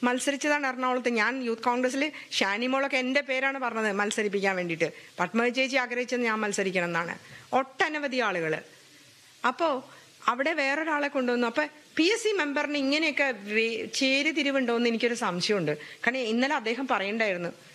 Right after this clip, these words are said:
അവർക്കിനി എന്താണ് കിട്ടാനുള്ളത്. അപ്പൊ ഇവരെയൊക്കെയോ, ഈ ഞാൻ പറഞ്ഞ നാല് പേരുടെ കാര്യത്തിൽ ഒരു തീരുമാനം ഉണ്ടാവണമല്ലോ.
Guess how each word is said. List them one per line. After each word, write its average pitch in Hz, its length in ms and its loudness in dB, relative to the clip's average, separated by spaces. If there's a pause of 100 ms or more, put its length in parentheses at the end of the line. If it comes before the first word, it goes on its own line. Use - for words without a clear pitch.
അവർക്കിനി 262 340 0
എന്താണ് 233 560 2
കിട്ടാനുള്ളത്. 208 520 0
അപ്പൊ 220 160 0
ഇവരെയൊക്കെയോ, 285 640 0 (340)
ഈ 370 160 4
ഞാൻ 320 340 2
പറഞ്ഞ 277 180 0
നാല് 240 420 0
പേരുടെ 190 420 0 (480)
കാര്യത്തിൽ 226 460 0
ഒരു 226 160 2
തീരുമാനം 214 540 0
ഉണ്ടാവണമല്ലോ. 165 640 -2